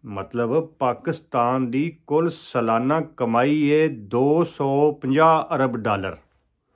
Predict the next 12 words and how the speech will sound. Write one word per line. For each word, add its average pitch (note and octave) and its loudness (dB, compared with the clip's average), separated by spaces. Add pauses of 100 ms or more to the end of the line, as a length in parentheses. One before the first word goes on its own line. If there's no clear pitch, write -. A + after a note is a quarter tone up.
(1200)
ਇਹ G#3 8
ਬੜਵਾ D3 6
ਫਰਮਾ D3 2
ਰਿਹਾ D3+ 4 (160)
ਹੈ E3 2 (180)
ਕਿ D#3 -6
ਪਾਕਿਸਤਾਨ D3+ -2
ਦੇ C3+ -4
ਵਿੱਚੋਂ C#3+ -6
ਹਰ C3+ 0
ਸਾਲ C#3 0 (120)
ਇੱਕ E3 -6